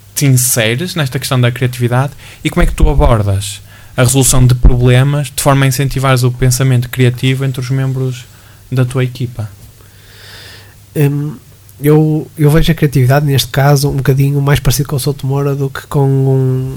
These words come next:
Speaker 2: do que, ou seja, o mundo, eh, vai ter sempre, vai ter sempre barreiras, não é? Vai ter sempre impedimentos.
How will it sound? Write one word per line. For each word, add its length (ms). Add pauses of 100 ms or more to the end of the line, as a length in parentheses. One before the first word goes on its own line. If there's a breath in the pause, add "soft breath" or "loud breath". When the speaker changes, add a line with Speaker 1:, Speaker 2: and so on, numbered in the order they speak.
Speaker 2:
do 220
que, 460 (200)
ou 80
seja, 380 (680 loud breath)
o 100
mundo, 500 (120)
eh, 180
vai 120
ter 140
sempre, 500 (140)
vai 100
ter 120
sempre 580 (180)
barreiras, 480
não 120
é? 60
Vai 120
ter 160
sempre 320
impedimentos. 760